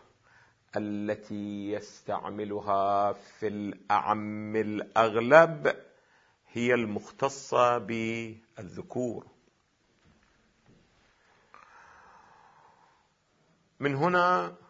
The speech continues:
ورد هذا التساؤل، وهو أنه إذا لم يكن منطق القرآن منطقا ذكوريا، لماذا نجد أنه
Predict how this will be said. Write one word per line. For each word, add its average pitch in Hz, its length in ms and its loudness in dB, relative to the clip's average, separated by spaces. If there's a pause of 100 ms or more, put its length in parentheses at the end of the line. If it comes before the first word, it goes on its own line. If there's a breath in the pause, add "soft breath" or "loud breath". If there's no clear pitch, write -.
(280 soft breath)
ورد 120 380 4
هذا 117 300 4
التساؤل، 104 880 2
وهو 104 300 0
أنه 101 720 -2 (100)
إذا 104 300 4
لم 135 360 2
يكن 117 600 0 (1120 soft breath)
منطق 107 580 -6
القرآن 107 1080 -2
منطقا 107 1120 -6 (120)
ذكوريا، 117 1500 -4 (120)
لماذا 151 680 -2
نجد 123 480 -2
أنه 107 840 -8